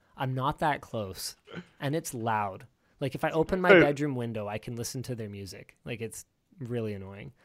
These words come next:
Speaker 2: Sometimes
Speaker 1: Um,
Speaker 2: I love Twitch chat. You, you're talking about this, like, loud music, explicit lyrics and stuff, and somebody in chat just in all caps, "Venga Boys?"
Speaker 1: Venga Boys, yeah, no.
Speaker 2: <laughs> I don't think so.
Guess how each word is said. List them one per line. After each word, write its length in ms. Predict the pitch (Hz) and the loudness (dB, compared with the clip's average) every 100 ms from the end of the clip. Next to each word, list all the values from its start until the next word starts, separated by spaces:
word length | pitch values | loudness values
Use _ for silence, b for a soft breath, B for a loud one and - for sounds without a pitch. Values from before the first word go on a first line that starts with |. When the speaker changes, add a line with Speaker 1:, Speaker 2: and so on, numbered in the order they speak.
| b b b b b b b b - | b b b b b b b b -2
Speaker 2:
Sometimes 360 | 151 143 143 | 4 6 10
Speaker 1:
Um, 60 | 160 | 10
Speaker 2:
I 20 | |
love 280 | 123 120 123 | 10 8 6
Twitch 280 | - 131 - | 2 2 4
chat. 280 | 135 123 156 | 6 6 4
You, 120 | 139 | 2
you're 200 | 139 143 | 6 6
talking 320 | 139 139 139 | 8 8 8
about 180 | 131 127 | 4 2
this, 160 | 123 - | 2 2
like, 300 | 123 - - _ | 0 -2 -16 _
loud 520 | 147 135 127 131 127 123 | 0 6 8 8 6 2
music, 520 | 123 117 127 123 - | 2 4 2 0 -4
explicit 600 | 131 - - 131 - - | -6 -6 2 2 2 0
lyrics 380 | 131 123 123 - | 4 6 4 2
and 100 | 123 | 2
stuff, 300 | - 131 - | 4 4 4
and 120 | 123 | 2
somebody 400 | 139 131 123 123 | 6 6 8 8
in 100 | 120 | 6
chat 320 | 117 123 123 | 6 6 6
just 180 | 131 127 | 2 2
in 120 | 143 | 4
all 200 | 135 123 | 6 6
caps, 360 | 123 127 120 - B B | 6 0 0 -4 B B
"Venga 440 | 131 127 147 170 226 | 2 8 10 10 10
Boys?" 560 | 302 320 370 370 - - 104 | 10 8 10 8 2 -10 -12
Speaker 1:
Venga 260 | 98 92 | -10 -8
Boys, 300 | 101 104 90 | -8 -8 -4
yeah, 180 | 123 101 | -4 -2
no. 960 | 117 127 120 101 92 92 92 90 90 87 B | -2 0 0 -2 -4 -4 -6 -8 -8 -10 B
Speaker 2:
<laughs> 100 | B | B
I 80 | 151 | 6
don't 200 | 147 147 | 8 8
think 200 | 151 135 | 6 4
so. 300 | - 139 | 6 8